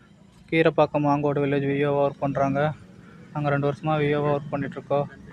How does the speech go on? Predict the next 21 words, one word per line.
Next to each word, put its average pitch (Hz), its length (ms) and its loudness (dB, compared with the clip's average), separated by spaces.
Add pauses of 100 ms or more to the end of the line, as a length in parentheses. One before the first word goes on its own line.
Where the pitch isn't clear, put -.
(280)
நான், 147 420 2 (720)
நாங்க 147 220 -2
கடந்த 147 320 2
ஆறு 143 180 6
மாசமா 147 320 0
எங்க 147 220 -2
ரெண்டு 139 180 0
பேத்துக்கு 143 220 -6
புடிச்சிருந்துச்சு. 147 640 -4 (540)
நாங்க 143 300 -2
ரெண்டு 139 200 -2
பேரும் 143 180 0
லவ் 143 200 0
பண்ணிட்டு 143 340 -6
இருந்தோம். 139 380 -2 (1700)
நான் 139 260 2
வேற 143 240 6
கம்யூனிட்டி, 147 600 -2 (300)
அந்த 151 180 -2
பொண்ணு 151 280 -2
எம்பிசி, 147 680 -2